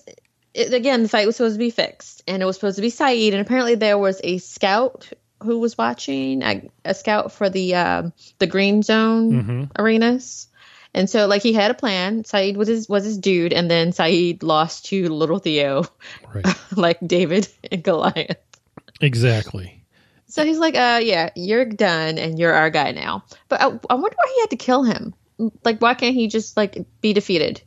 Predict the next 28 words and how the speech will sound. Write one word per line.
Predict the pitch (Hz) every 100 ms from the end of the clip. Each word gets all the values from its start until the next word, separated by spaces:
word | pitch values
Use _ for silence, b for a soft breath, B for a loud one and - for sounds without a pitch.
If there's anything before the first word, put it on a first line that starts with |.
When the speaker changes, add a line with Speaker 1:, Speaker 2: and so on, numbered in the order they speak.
| _ _ -
Speaker 1:
Like, | 214 208
Saeed | 262 262 320 220
didn't | 202 226
look | 190 180
pissed | 196 170
off. | - - - - - - B B B B
Speaker 2:
I, | 151 185
I | 156
would | 185
say | - 165
because | 147 139 135
now | 135 139
that | 143 123
he's | 135 113
lost, | 107 110 113 143 -
he's | 123 113
just, | 113 -
he's | - 135 123
of | 131 120
no | 135
use | 135 123 156 -
to | 127 104
him. | 101
He | 107
can't | 107 156 139
go | 127 131
any | 135
farther. | 120 143 160 151 -